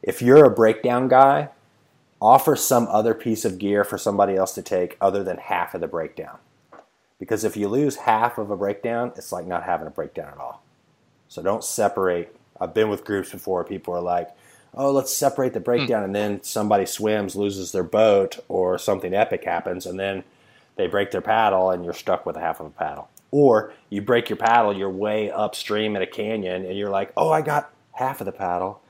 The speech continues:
Speaker 1: and homeboy with the other half is, like, down at the bottom of the canyon.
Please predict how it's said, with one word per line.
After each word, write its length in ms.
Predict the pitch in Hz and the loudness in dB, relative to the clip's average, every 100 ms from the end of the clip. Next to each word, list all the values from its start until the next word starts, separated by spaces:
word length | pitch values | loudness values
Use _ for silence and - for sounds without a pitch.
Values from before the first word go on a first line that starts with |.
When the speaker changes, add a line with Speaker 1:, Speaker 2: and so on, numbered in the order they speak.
| _ _ - | _ _ -14
Speaker 1:
and 100 | 87 | -8
homeboy 360 | 110 101 104 95 | -6 -2 0 0
with 120 | 92 | -2
the 120 | 92 | -4
other 200 | 101 95 | -4 -2
half 320 | 95 90 87 | 0 -2 -2
is, 160 | 87 - | -8 -12
like, 200 | 85 - | -14 -8
down 180 | 90 87 | -6 -6
at 80 | 85 | -6
the 40 | |
bottom 260 | 80 87 85 | -6 -6 -6
of 60 | |
the 60 | 80 | -12
canyon. 320 | - 82 80 | -14 -16 -18